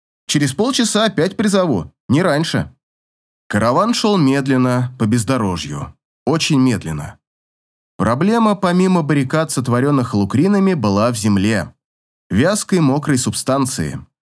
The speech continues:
которая цеплялась за колеса и без того тяжелых, перегруженных повозок. Лошади еле справлялись. Детей и прочих, кто по тем или иным причинам ехал на повозке, заставили прогуляться пешком,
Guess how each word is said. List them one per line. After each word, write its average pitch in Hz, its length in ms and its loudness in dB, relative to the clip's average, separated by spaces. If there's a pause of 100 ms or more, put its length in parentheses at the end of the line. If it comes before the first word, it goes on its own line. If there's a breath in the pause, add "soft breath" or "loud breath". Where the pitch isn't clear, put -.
(240)
которая 214 400 0
цеплялась 170 540 0
за 120 100 0
колеса 147 500 0
и - 20 4
без 110 240 0
того 120 240 0
тяжелых, 127 720 -2
перегруженных 107 760 0
повозок. 92 640 -4 (380)
Лошади 170 520 2
еле 170 320 2
справлялись. 131 920 0 (340)
Детей 233 360 0
и 196 40 0
прочих, 190 460 0
кто 160 240 -2
по 147 140 -2
тем 151 280 0
или 131 140 2
иным 139 220 2
причинам 123 500 0
ехал 113 420 0
на 107 140 2
повозке, 127 880 0 (320 soft breath)
заставили 214 560 0
прогуляться 131 580 0
пешком, 85 720 -4